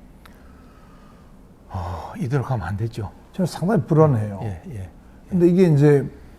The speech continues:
Speaker 2: 오늘 강의에서 그런 이야기 있었습니다만, 제가 볼 때는 정권이 바뀔 때마다 이 경제 전체에 대한 어떤 축이 이렇게 움직여 버리니까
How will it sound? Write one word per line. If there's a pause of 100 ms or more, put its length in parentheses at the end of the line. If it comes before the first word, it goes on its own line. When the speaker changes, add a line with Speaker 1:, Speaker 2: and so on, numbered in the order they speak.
(400)
Speaker 2:
오늘
강의에서
그런
이야기
있었습니다만, (480)
제가
볼
때는 (360)
정권이
바뀔
때마다 (680)
이
경제
전체에
대한
어떤
축이
이렇게
움직여
버리니까